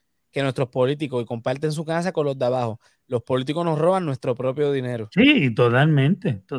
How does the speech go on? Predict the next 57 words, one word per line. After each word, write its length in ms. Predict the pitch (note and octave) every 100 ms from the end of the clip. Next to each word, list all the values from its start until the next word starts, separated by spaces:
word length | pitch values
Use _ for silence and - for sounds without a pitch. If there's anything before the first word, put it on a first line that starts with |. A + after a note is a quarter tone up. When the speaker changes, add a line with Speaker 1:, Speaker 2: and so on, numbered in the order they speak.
| A#2 C3+
Speaker 1:
O 40 |
sea, 100 | C#3
Speaker 2:
totalmente. 80 | D3
Speaker 1:
sin 240 | - D3+ D3
justificar, 600 | D#3+ E3+ E3 C#3+ D#3 G#3+ -
eh, 200 | A3 A3
eh, 100 | G3+ F#3
¿verdad? 220 | E3+ G3+
El 120 | G#3
crimen 380 | D3+ D#3+ G3 C3+
que, 100 | C#3+
Speaker 2:
Sí, 60 | E3
no, 100 | F#3+
Speaker 1:
que 60 | F#3+
Speaker 2:
el 40 |
crimen, 240 | - F3+
Speaker 1:
representa. 200 | F#3 G3+
Speaker 2:
porque, 400 | F#3+ E3+ D3+ C#3
eh, 40 | C3+
ma-, 300 | C#3 C3+ C3
o 280 | B2+ C3+ C3+
sea, 160 | D#3
el, 260 | C#3+ C3 A#2+
yo 100 | C3+
no 60 | D3+
estoy 140 | F3+
de 60 | F3+
acuerdo 280 | F3 F#3
con 120 | F3+ D#3
que 120 | D3+
nadie 240 | C#3+ D#3
mate 200 | D#3+ D#3
a 40 | D3
nadie, 560 | D3 E3 E3 D#3+ D3+ _ _ _
Speaker 1:
Ujú. 260 | C#3 C3 G3
Speaker 2:
eh, 400 | C3 B2+ B2 B2
y 40 | B2
mucho 280 | C3 F3
menos 240 | E3 E3 E3
de 80 | D#3
la 80 |
manera 280 | C#3+ C#3 C#3+
que 120 | D3
se 120 | D3 D#3+
hace 220 | C#3+ D3+
ahora, 460 | A#2 C3+ C3+ F#2+ _ _ _ _ _
que 440 | - A#2+ A2+ G#2+ G#2
matan 380 | A2 A#2+ C#3 D3+
al 180 | D3
que 120 | B2+ C#3+
van 120 | C#3
a 60 |
matar 360 | D3 C#3 C#3+ D#3+
y 60 | D3
a, 160 | A#2+
y 100 | A#2
a 140 | G#2